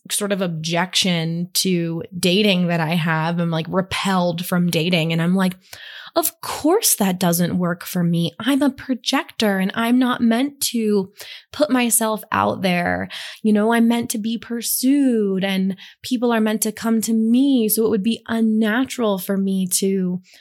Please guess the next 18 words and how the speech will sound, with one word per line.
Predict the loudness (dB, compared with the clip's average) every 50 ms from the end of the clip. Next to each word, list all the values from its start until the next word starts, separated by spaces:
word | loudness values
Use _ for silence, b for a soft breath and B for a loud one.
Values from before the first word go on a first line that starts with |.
| b b b
go | 0 2 2
onto | 2 2 2 0 0 -2
the | -2 -2 -2
dating | 0 0 0 0 0 0 0 0
apps | 0 0 -2 -2 -2 -2 -2
and | 0 2 0 0 0
do | 0 0 2
it | 2 0 0
in | 0 0 0
the | 0 0
way | 0 0 0
that | 0 0
my | 0 0 0
other | 0 0 0 0 0 -2
friends | -2 0 2 2 4 4 2
are | 2 2
doing | 0 0 0 0 0 0 0
it." | 0 -2 -2 -6